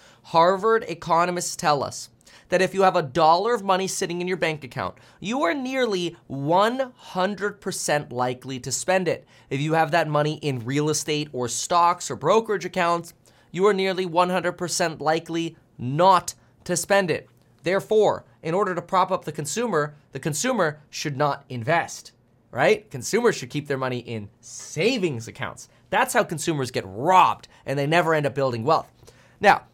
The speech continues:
I wanna end, uh, uh, this segment here on something that drives me nuts, and it is Acorns. I hate to say it. They have a very great rating online. People love them, okay?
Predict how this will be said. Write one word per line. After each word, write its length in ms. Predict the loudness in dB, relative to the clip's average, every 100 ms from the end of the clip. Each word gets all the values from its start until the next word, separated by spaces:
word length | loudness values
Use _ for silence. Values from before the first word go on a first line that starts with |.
| _
I 140 | 0 4
wanna 280 | 4 4 2
end, 260 | -2 -2 -4 _ _ _ _ _ _ -20 -6
uh, 40 |
uh, 540 | -2 0 0 -2 -4 -4
this 240 | -4 -6
segment 420 | -4 -4 -4 -8
here 280 | -8 -8 -8 _ _ 0
on 180 | 0 0
something 600 | 0 -2 -2 -4 -6 -10 _ _ _ -4
that 160 | -2
drives 260 | 2 0 0
me 140 | -6
nuts, 640 | -6 -4 -2 -4 -8 -16 -18 _ _ _ -4
and 160 | 0 0
it 160 | 2
is 360 | 4 4 4 -6 _ _ _ _ _ _ _ -2
Acorns. 640 | -2 -2 -6 -6 -12 -16 _ _
I 180 | 0 0
hate 280 | 2 2 2
to 80 | -4
say 320 | 0 0 0
it. 200 | -4 _ _ _ _
They 220 | -4 2
have 180 | 6 4
a 100 | 2
very 560 | -4 -6 -2 2 2 0
great 320 | -2 -4 -4
rating 360 | -4 -4 -4 -2
online. 420 | -2 0 -2 -2
People 480 | -6 -4 -2 -2 0
love 320 | 0 0 0
them, 340 | 0 0 -2
okay? 320 | -4 -2 -4